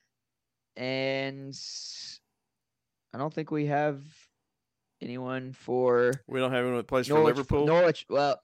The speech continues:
Speaker 1: Norwich, Fulham play
Speaker 2: No one plays for
Speaker 1: two forty-five, but
Speaker 2: Liverpool?
Speaker 1: that's also not on anything. No, no one, no Americans in the Liverpool Leicester City game.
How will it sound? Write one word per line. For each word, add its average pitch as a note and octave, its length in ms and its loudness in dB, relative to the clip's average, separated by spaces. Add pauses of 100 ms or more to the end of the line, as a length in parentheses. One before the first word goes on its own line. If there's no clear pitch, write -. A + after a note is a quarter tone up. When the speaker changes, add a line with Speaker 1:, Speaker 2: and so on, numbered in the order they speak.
Speaker 1:
Norwich, D3 480 -2
Fulham A2+ 300 -4
play A2+ 360 -2
Speaker 2:
No A#2 160 -2
one A#2+ 120 0
plays B2+ 200 0
for A2+ 100 -2
Speaker 1:
two G#2+ 40 2
forty-five, A#2+ 200 0
but - 100 -6
Speaker 2:
Liverpool? B2 160 2
Speaker 1:
that's - 60 -20 (100)
also A#2+ 340 0
not A2+ 180 -6
on A2 80 -6
anything. G#2+ 360 -8 (340)
No, B2+ 340 4 (160)
no C3+ 320 0
one, F#3+ 420 2
no F3 180 2
Americans F#3+ 500 -2
in C#3+ 100 -6
the C#3+ 60 -2
Liverpool C#3+ 420 0
Leicester C3+ 300 -2
City C3 380 -4
game. G#2+ 420 -10